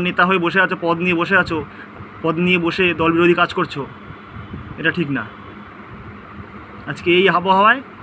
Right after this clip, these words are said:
যেখানে পশ্চিমবঙ্গে ঊনত্রিশখানা সিট পেয়েছে, সেখানে আমরা রানাঘাট লোকসভা হেরে গেলাম।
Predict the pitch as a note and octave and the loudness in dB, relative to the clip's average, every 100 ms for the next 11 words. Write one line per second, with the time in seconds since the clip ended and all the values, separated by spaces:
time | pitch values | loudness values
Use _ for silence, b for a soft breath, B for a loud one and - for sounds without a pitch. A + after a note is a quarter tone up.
0 | - - D#3+ F3 E3+ - G3 F#3 G3 F#3+ | -16 -4 0 0 -2 -4 -2 0 0 0
1 | F#3+ F3+ G3+ G3+ G3+ - G#3 - D4 - | -2 0 0 -2 -2 2 2 2 -6 -10
2 | - - - - - - - - - - | -12 -12 -12 -14 -14 -14 -14 -16 -16 -16
3 | - E3 E3+ E3+ E3 E3+ F3+ E3 F#3 E3 | -6 0 2 2 2 -2 -2 -2 -2 0
4 | C#3 B2+ | 0 0